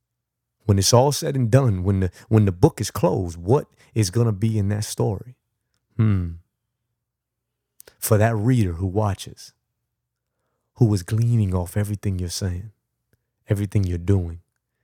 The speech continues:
you are being watched, not only by the world, but you are being watched by your future.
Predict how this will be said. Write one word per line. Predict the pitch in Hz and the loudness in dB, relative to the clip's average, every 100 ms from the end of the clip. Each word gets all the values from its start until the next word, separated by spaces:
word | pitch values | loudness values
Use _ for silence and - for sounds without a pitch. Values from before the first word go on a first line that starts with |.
| _ _ _ _ _ _ _ _ - | _ _ _ _ _ _ _ _ -6
you | 95 117 | 0 2
are | 135 123 | 2 2
being | 107 113 98 90 | 4 4 2 -2
watched, | 87 104 92 - - - _ _ _ _ _ _ - | 2 2 2 -6 -16 -20 _ _ _ _ _ _ -6
not | 101 101 127 | 0 2 4
only | 127 131 117 98 | 4 4 2 2
by | 95 95 | 0 0
the | 92 | -2
world, | 85 123 113 90 | -2 -4 -4 -4
but | 90 - | -6 -4
you | 107 | -2
are | 92 | -2
being | 90 87 85 | -4 -6 -4
watched | 90 123 - 107 | -4 -4 -4 -4
by | 98 | -4
your | 90 92 | -4 -8
future. | - 101 90 120 | -6 -6 -6 -14